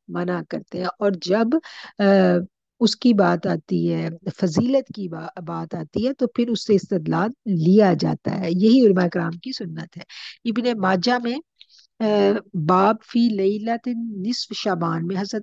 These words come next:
अली करमल्ला वजहों से मरवी हदीस है कि आका अलैहिस्सलातु वस्सलाम ने फरमाया, "जब शाबान की पंद्रहवीं शब हो तो तुम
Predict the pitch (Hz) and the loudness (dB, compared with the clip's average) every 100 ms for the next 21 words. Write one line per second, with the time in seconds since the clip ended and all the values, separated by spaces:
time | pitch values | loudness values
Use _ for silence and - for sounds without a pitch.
0 | - 247 269 247 220 208 202 180 185 202 | -2 0 0 0 -2 -2 -2 -2 -4 -4
1 | - 254 - 202 202 - - _ 185 208 | -6 -4 -2 -4 -6 -18 -20 _ 0 2
2 | 233 214 190 175 190 - 226 220 220 208 | 2 2 2 0 -4 -4 -6 -4 -4 -2
3 | 196 - 226 214 214 202 185 185 208 - | -4 -4 -2 -2 -2 -4 -4 -4 -4 -4
4 | 190 185 214 202 190 190 175 165 175 214 | -6 -4 -4 -4 -4 -6 -6 -6 -4 -4
5 | 220 190 233 - 240 202 202 202 190 214 | -4 -2 -2 -2 -2 0 2 0 -2 -4
6 | - 208 208 208 214 202 175 170 165 180 | 0 0 0 0 -6 -6 -8 -8 -6 -2
7 | 185 175 165 _ - - - _ 240 240 | 0 0 -4 _ -20 -20 -20 _ -4 -4
8 | 254 262 | -4 -8